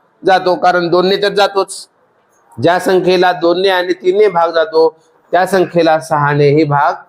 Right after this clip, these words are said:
जातो. या संख्येला दोनने पण भाग जातो, तीननेही जातो,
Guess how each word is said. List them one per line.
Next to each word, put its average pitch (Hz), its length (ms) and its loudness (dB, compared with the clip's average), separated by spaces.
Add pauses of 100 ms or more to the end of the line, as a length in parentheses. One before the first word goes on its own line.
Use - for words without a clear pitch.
(300)
जातो. 131 340 -2 (840)
या 147 340 2
संख्येला 156 340 -2
दोनने 147 320 0
पण 160 180 -2
भाग 156 180 -2
जातो, 165 520 -4 (160)
तीननेही 156 400 0
जातो, 170 460 -2